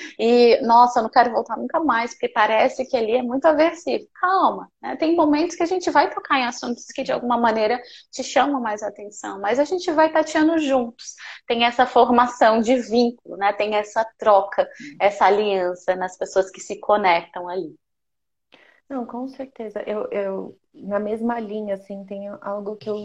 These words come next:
Speaker 2: gosto muito de dizer pra todo mundo que vem conversar comigo, pessoas que chegam, né,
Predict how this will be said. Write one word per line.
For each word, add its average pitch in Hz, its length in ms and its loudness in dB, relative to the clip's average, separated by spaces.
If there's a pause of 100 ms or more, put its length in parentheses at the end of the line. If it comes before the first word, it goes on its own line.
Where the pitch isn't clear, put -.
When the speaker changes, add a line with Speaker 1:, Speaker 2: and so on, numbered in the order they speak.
(300)
Speaker 2:
gosto 208 320 -6
muito 269 340 -6
de 254 160 -16
dizer 196 400 -8
pra 202 80 -12
todo - 280 -16
mundo 247 280 -8
que 226 140 -18
vem 208 220 -12
conversar 202 400 -10
comigo, 190 640 -18
pessoas 220 500 -6
que - 140 -20
chegam, 196 500 -12
né, 196 240 -8